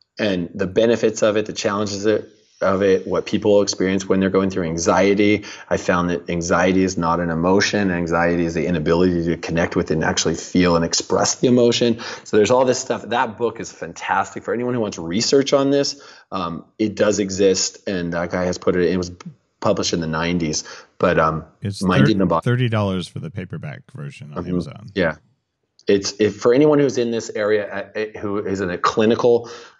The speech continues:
Speaker 1: um, you know, uh, capacity and wants actually hard, hard research on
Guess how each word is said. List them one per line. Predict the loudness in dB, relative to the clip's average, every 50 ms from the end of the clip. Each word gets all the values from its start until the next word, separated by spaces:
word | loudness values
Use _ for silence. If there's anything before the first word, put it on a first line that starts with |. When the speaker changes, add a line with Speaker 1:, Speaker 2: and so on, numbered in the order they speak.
| _ -4
Speaker 1:
um, | -4 -2 -2 -2 -4 -6 -8 -14 -20 _ _ _ _ _
you | -4 -2 0
know, | 0 0 0 0 -2 -2 -2
uh, | 0 0 0
capacity | 0 -2 0 0 2 2 2 2 2 2 4 4 4 4
and | 4 2 0
wants | 0 0 0 -2 -4 -4 -2 -2
actually | -2 -2 -2 -2 -4
hard, | -2 0 0 -2 -2
hard | -4 -6 -2 0 2 2 2 0
research | -2 -4 -4 -2 0 2 2 2 0 -2
on | -2 -2 -2 -2 -2 -6